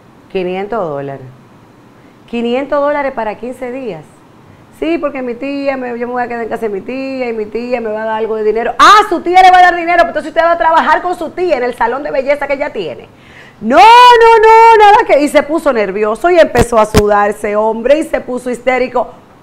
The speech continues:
Denegada la entrada a los Estados Unidos. Pa' atrás, señores.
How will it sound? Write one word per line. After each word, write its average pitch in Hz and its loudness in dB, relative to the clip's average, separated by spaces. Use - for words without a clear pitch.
Denegada 247 2
la 190 -4
entrada 175 0
a 165 -2
los 165 -6
Estados 160 -6
Unidos. 151 -8
Pa' 185 4
atrás, 190 2
señores. 196 -10